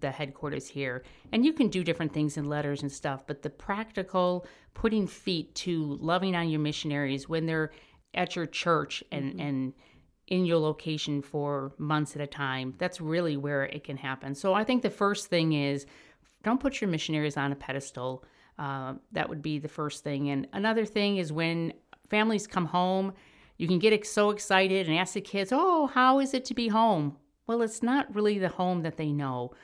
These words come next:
Speaker 1: So
Speaker 2: Right.
Speaker 1: just even that, realize that we here in North America can, can almost be hurt to think that this isn't their home, but they were raised in another country. And, and that's good that they are, are adjusting to life over there. But just understand that things are different for them.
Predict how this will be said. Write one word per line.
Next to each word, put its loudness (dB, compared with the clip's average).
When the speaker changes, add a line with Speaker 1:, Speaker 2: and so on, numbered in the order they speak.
Speaker 1:
So 8
Speaker 2:
Right. 6
Speaker 1:
just 0
even 6
that, 6
realize 2
that 0
we 4
here 4
in 4
North 0
America 2
can, -6
can 0
almost 0
be 0
hurt 2
to -6
think 0
that -2
this -4
isn't -4
their 0
home, 0
but -6
they 4
were 4
raised 0
in 0
another -2
country. -4
And, 2
and 4
that's 2
good 4
that 2
they 4
are, 0
are -2
adjusting -2
to -8
life -2
over -4
there. -4
But -4
just -2
understand 0
that -6
things 0
are 2
different -6
for -6
them. -4